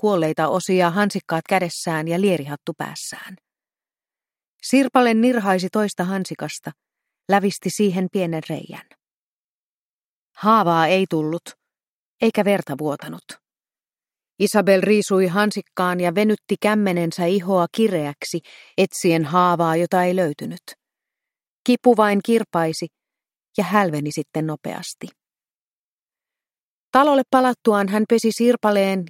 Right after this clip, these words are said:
ja piteli sitä märissä käsissään. Sen reunaa kiersi sininen kukkakuvio, ja särkymiskohdassa erottui häivähdys jäniksen koipea. Sirpale oli peräisin lautasesta, joka oli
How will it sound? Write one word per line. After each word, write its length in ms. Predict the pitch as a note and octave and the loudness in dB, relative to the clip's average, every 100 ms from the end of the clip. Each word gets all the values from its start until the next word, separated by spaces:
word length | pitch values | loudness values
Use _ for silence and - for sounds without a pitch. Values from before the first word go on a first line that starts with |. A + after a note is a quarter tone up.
| - | -4
ja 60 | F#3+ | -2
piteli 340 | A3 G#3+ G3 | -2 0 0
sitä 240 | F3+ F#3 F#3 | -2 -2 -2
märissä 360 | G3 D#3+ - D#3 | -2 -4 -8 -12
käsissään. 600 | D3 C#3+ - - - F#3 _ _ _ _ _ _ _ _ _ _ - | -12 -12 -14 -16 -16 -18 _ _ _ _ _ _ _ _ _ _ -2
Sen 220 | F#3 F3+ | 0 4
reunaa 400 | G#3 G#3 G3+ G3 - | 4 4 2 0 0
kiersi 320 | G3 F#3 - | 0 0 -2
sininen 460 | - A#3 A3 G3+ F3+ | -4 0 0 0 -2
kukkakuvio, 720 | G#3 - D#3+ - C#3+ D3 D3+ - _ _ - | -4 -6 -12 -10 -10 -6 -8 -10 _ _ -6
ja 80 | F3 | -2
särkymiskohdassa 960 | F#3+ F#3+ - F3+ - F3 F3 D#3+ - | 2 2 2 -2 0 0 0 0 0
erottui 480 | F3+ F3+ E3+ - F3 | 0 2 -2 -2 -2
häivähdys 540 | E3 G3+ F#3 D#3 F3 D#3+ - | 0 -2 0 -2 -4 -6 -4
jäniksen 460 | G3+ D#3 - D#3 D3+ | -4 -4 -6 -8 -4
koipea. 460 | D3 D3 - G3 - _ _ _ _ _ _ _ _ _ _ | -6 -6 -10 -14 -18 _ _ _ _ _ _ _ _ _ _
Sirpale 500 | - A3 G#3 G#3 F#3+ | 0 2 4 4 4
oli 140 | G3 G3 | 4 2
peräisin 500 | G#3+ G#3 F#3+ F#3+ G3+ | 2 2 2 0 2
lautasesta, 580 | G#3+ G3 E3+ E3 - | 0 0 -6 -6 -2
joka 260 | F3 F3 F3+ | 0 2 2
oli 140 | F3 | 2